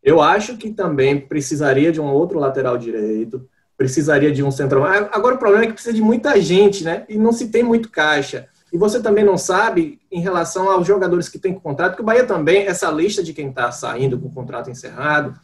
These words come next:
eu acredito que não vai ficar por aí, vai sair mais gente que tem contrato com o Bahia. E o primeiro que deve sair é o Cleison, né? Porque o Belintani já falou sobre isso, o Bahia, o próprio jogador se manifestou.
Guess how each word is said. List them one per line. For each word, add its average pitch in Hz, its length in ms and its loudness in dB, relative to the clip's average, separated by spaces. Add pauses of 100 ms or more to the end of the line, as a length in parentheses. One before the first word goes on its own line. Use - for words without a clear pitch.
(260)
eu 139 100 4
acredito 160 340 0
que 190 80 4
não 170 80 -2
vai 170 100 2
ficar 170 160 -6
por 196 160 2
aí, 151 140 6
vai 127 160 -2
sair 147 220 -2
mais 151 200 0
gente 147 220 -4
que - 60 -18
tem 170 180 -4
contrato 175 500 0
com 190 60 -14
o 190 60 -10
Bahia. 147 400 0 (400)
E 202 80 -8
o - 20 -10
primeiro 196 400 -2
que 190 100 -4
deve 156 280 -4
sair 147 360 -4
é 196 60 0
o 269 80 -6
Cleison, 160 460 0
né? 147 120 -2
Porque 143 1000 2 (360)
o 147 40 -20
Belintani 151 540 0
já 143 140 -2
falou 127 240 -2
sobre 117 260 -6
isso, 143 320 2
o 127 40 -8
Bahia, 123 400 4
o - 40 0
próprio 151 240 -2
jogador 127 360 2
se 135 100 -8
manifestou. 120 800 -2